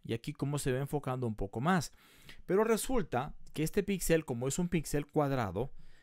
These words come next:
le estoy poniendo tal cantidad de filtro, cualquier filtro, en este caso vendría a ser el filtro de enfoque, que automáticamente empieza a embotarse y empieza a brincar hacia los otros píxeles que están alrededor. Entonces,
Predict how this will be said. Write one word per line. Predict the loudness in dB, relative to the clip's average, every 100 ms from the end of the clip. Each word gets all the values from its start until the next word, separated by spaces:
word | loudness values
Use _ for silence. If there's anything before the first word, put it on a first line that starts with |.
| -20 -18 -4
le | 0
estoy | 4 4
poniendo | 4 4 4 4
tal | 4 2 2
cantidad | 2 2 2 0 2 0 -4
de | -6 -4
filtro, | 0 2 2 0 0 -2 -4 _ _ _ _ _
cualquier | -8 -4 -2 0
filtro, | 2 2 0 -2
en | -2
este | -4 -4
caso | -4 -4 -4
vendría | -4 -4
a |
ser | -4 -4
el | -4
filtro | -6 -6 -4
de | -2
enfoque, | 0 -2 -6 -6 -8 -8 -14 _ _ _ -20 2
que | 4
automáticamente | 4 4 2 2 2 2 2 0
empieza | 4 6 6
a | 4
embotarse | 4 2 4 4 4 4 2
y | 2 0
empieza | 2 0 2 0
a | -2 -6 -8 2
brincar | 8 10 8 6 6 6 4
hacia | -4 0
los | -2 0
otros | -2 0 -2 -4
píxeles | -8 -2 0 2 0
que | -4
están | -6 -4 -4
alrededor. | -4 -2 6 8 8 6 _ _ -16 -12 -12 -12 -6
Entonces, | -2 2 4 4 2 -2